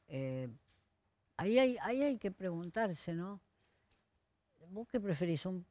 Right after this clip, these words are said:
político hipócrita que en algún <laughs> momento va a tener que atarse a la hipocresía que dijo o un político cínico que no queda atado a nada?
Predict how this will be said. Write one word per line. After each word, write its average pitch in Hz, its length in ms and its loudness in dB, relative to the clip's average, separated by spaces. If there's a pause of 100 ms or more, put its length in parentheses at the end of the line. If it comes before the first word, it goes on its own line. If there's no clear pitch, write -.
(340)
político 202 480 2
hipócrita 147 760 4
que 156 120 -4
en 156 80 2
algún 180 320 0
<laughs> 185 40 -4
momento 196 520 4
va 175 100 6
a 180 40 4
tener 180 360 4
que 175 100 4
atarse 185 520 6
a 165 40 6
la 151 160 4 (200)
hipocresía 156 640 4
que 170 120 2
dijo 233 320 4
o 175 180 4
un 180 200 4
político 180 480 4
cínico 202 560 2 (260)
que 160 120 4
no 170 140 4
queda 160 240 6
atado 151 320 4
a 147 60 6
nada? 143 400 0